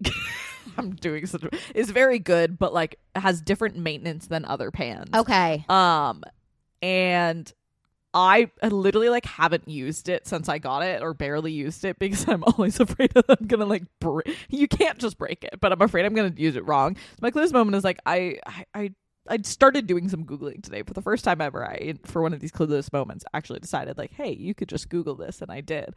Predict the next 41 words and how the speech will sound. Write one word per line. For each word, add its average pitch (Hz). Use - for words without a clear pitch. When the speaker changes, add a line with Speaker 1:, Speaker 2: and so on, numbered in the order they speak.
Speaker 2:
Yeah. 180
Speaker 1:
Um, 175
but 170
I'm -
not 285
a 330
hundred 175
percent 160
sure 156
how 160
to 135
properly 143
care 151
for 98
it. -
Speaker 2:
Mm. 185
Speaker 1:
Or, 185
like, 165
like, 165
we 214
always 226
had 165
one 165
growing 151
up, 151
and, 156
like, 156
I'm 185
not 208
even 202
sure, 180
like, 147
what 170
things 185
you're 294
<laughs> -
supposed -
to 262
specifically 277
use 180
Speaker 2:
Use 196